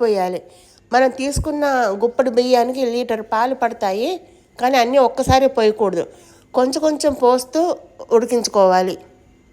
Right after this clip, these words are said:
బియ్యం గుప్పెడే ఉంది కదా, ఆ లీటర్ పాలు ఒక్కసారి పోసేస్తే బియ్యం ఉడకడానికి చాలా టైమ్ పడుతుంది. అందుకని కొద్ది కొద్దిగా పోస్తూ ఉడికిన తర్వాత మళ్ళీ ఇంకొన్ని పోయాలి. దీనికి కాచిన పాలైనా పోయొచ్చు, పచ్చి పాలైనా పోయొచ్చు, ఎలాగైనా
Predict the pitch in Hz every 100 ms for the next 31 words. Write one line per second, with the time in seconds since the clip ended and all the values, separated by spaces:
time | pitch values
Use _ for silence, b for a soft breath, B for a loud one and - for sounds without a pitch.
0 | b b b _ 220 254 277 294 233 233
1 | 285 311 277 247 226 220 220 240 269 269
2 | 269 277 262 254 269 262 262 233 240 226
3 | - 285 269 226 240 247 233 233 269 262
4 | 214 220 233 226 208 208 180 - 175 -
5 | b b b b b 233 233 269 302 254
6 | 226 262 247 262 254 254 233 226 247 277
7 | 247 240 262 254 226 233 262 247 254 247
8 | 220 214 240 262 202 190 185 180 B B
9 | B B 226 262 254 240 233 262 302 294
10 | 269 277 277 262 254 262 262 349 349 247
11 | 240 247 233 240 262 233 196 190 - -
12 | 202 220 220 233